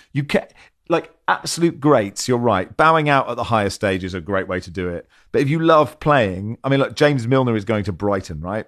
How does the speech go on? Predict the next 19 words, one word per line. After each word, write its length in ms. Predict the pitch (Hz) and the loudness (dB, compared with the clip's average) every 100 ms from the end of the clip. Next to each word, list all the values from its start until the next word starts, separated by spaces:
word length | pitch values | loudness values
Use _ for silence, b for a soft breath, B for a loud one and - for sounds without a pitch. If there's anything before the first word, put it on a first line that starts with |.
| - | -14
Like, 380 | 147 143 131 123 | -8 -4 -4 -4
it's, 260 | - - - | -10 -8 -4
it's, 240 | 127 - - | -4 -4 0
and 100 | 143 | 2
I 60 | |
know 220 | 156 165 | 4 4
that's 180 | 139 - | 4 -2
a 20 | |
different 300 | 120 139 117 | -4 -4 -2
level 220 | 117 107 101 | -2 -2 -4
of 80 | |
footballer, 560 | - 110 101 95 92 92 | -6 -8 -4 -2 -2 -4
and 80 | 120 | -10
it's, 320 | 107 - - - | -10 -14 -16 -2
James 240 | 123 110 | 0 0
Milner 220 | 113 107 | -2 -2
should 260 | 101 131 90 | -2 -2 -2
do 160 | 98 85 | -8 -6
that. 280 | 90 - | -8 -8